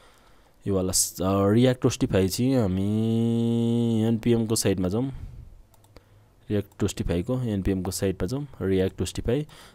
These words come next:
त्यस्तै गरी स्विट अलर्टको पनि साइटमा जाउँ। अनि यो दुइटालाई चाहिँ के गरौँ भन्दाखेरि इन्स्टल गरौँ। जुन चाहिँ मैले इन्स्टल गर्नुको लागि चाहिँ, अ, इक्जाम्पल नगरेर इन्स्टलेसनमा जाउँ,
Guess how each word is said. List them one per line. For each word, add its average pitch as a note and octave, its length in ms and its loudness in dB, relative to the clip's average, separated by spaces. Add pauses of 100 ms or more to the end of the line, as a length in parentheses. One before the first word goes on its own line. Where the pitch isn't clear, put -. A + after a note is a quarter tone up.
त्यस्तै A2 220 -2
गरी G2+ 120 4
स्विट G2+ 260 0
अलर्टको F#2 260 2
पनि G2 180 -2
साइटमा E2+ 260 0
जाउँ। F2+ 160 0
अनि A#2 120 4
यो B2 60 6
दुइटालाई A#2+ 340 4
चाहिँ A#2 140 -8
के A#2+ 100 4
गरौँ G#2 180 2
भन्दाखेरि F2 220 -2
इन्स्टल G2+ 240 -2
गरौँ। F#2+ 260 -2 (920)
जुन G#2+ 340 2
चाहिँ A#2+ 280 0
मैले G#2+ 240 4
इन्स्टल G#2+ 300 0
गर्नुको G2 280 0
लागि F#2 200 0
चाहिँ, B2+ 220 -4
अ, F#2+ 840 -4
इक्जाम्पल G#2 440 0
नगरेर F#2+ 260 0
इन्स्टलेसनमा G2 600 -2
जाउँ, D3 220 -4